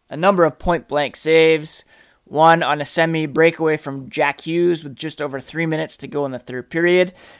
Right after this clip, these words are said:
And again, it just showed the Bruins' strength in net. The Bruins h-, have two high-level goalies who can win on any given night, and that's certainly a,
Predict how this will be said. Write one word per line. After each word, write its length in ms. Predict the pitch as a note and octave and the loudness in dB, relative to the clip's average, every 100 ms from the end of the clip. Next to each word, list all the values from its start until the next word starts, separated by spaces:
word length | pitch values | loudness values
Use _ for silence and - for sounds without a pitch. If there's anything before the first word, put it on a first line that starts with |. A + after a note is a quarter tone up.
| - | -10
And 120 | C3+ | -6
again, 260 | C3+ C#3 A#2+ | -2 -2 -2
it 60 | |
just 200 | B2+ D3+ | -6 -8
showed 300 | - C#3+ C#3 | -6 -6 -6
the 60 | B2 | -8
Bruins' 500 | B2 C3+ B2+ B2 - - | -6 -6 -6 -10 -16 -14
strength 460 | - - D3+ C#3+ | -10 -4 -4 -4
in 180 | A2 B2 | -12 -8
net. 300 | C#3+ D#3 - _ _ _ | -6 -6 -8 _ _ _
The 80 | - | -12
Bruins 340 | C#3 C#3+ C3+ - | -8 -6 -8 -14
h-, 100 | - _ _ | -20 _ _
have 440 | - D3+ D#3 D3 - | -4 2 2 0 -4
two 340 | - G3+ G3 | -8 -4 -4
high-level 580 | D3+ D#3+ D#3+ D#3 C#3 C#3 | 0 0 2 -2 -4 -6
goalies 580 | C#3 E3 E3+ E3+ E3+ - _ _ _ | -4 0 0 0 -4 -10 _ _ _
who 180 | - D#3+ | -8 -8
can 560 | D#3+ E3 D#3 D3 D3 D3 _ _ _ | -6 -4 -2 -2 -6 -14 _ _ _
win 320 | C#3 D#3 D3+ | -6 -4 -4
on 200 | G2+ C3+ | -6 -6
any 180 | C3+ C#3 | -6 -8
given 240 | C3 A#2+ | -8 -8
night, 260 | A#2 A#2+ C3+ | -6 -6 -6
and 180 | G2 A#2 | -10 -8
that's 280 | A#2 - - | -8 -8 -14
certainly 640 | - D3+ C3 B2+ B2 A2+ - | -12 -8 -8 -8 -10 -10 -10
a, 560 | A2+ A#2+ A#2 A2+ A2 | -8 -6 -8 -10 -14